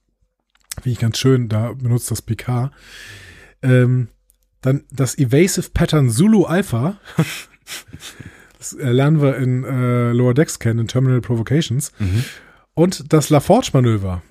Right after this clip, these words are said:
Speaker 1: in Best of Both Worlds eins.
Speaker 2: Ah, was?
Speaker 1: Ja.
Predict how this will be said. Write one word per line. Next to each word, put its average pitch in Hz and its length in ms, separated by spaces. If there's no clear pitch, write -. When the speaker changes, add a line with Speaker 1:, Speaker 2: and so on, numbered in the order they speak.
Speaker 1:
in 123 120
Best 143 200
of 147 100
Both 139 260
Worlds 135 440
eins. 117 640
Speaker 2:
Ah, 87 160
was? - 280
Speaker 1:
Ja. - 120